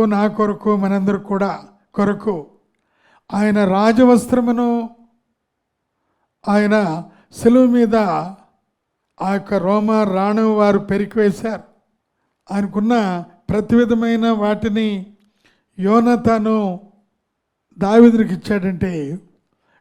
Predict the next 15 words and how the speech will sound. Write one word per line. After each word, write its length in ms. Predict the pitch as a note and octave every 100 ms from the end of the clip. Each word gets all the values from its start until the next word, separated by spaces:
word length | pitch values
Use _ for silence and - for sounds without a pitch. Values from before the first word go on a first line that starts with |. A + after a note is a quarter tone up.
| _
ఇది 140 | F3+ G3 G3+
చాలా 260 | G3+ G#3 G3 D#3 - _ -
శ్రేష్టమైన 640 | A3 A#3 - A#3 A#3 A3 A3
విషయం. 300 | G3 - A3 - _ _ _ _ _ _
ఈ 80 | G3+
యొక్క 180 | G3+ G3+ G#3 E3
దాతృత్వం, 680 | D3+ G#3+ A3 A#3 A#3+ A#3 G3+ D#3 - _ _ _ _ _ _ _ _ -
ఈ 100 | G3+
యొక్క 220 | G3+ G3+ G#3 G3 E3
గంభీరమైన 580 | F#3 A3+ A3 A3 G#3+ G#3 G3
విషయం 340 | F#3+ - A#3 G3+ - _ _ _ _ -
మనం 300 | G3 G3+ G3+ F3+ C#3+ - _ _ -
తదుపరి 560 | G3+ G#3+ A3+ A3 G#3 F3+ F3 - _ _ _
లెసన్స్‌లో 640 | F#3+ G#3 - A#3+ - A3 G#3 G#3
చూడబోతున్నాం. 680 | G#3+ G#3 G#3 G#3 G3 F#3+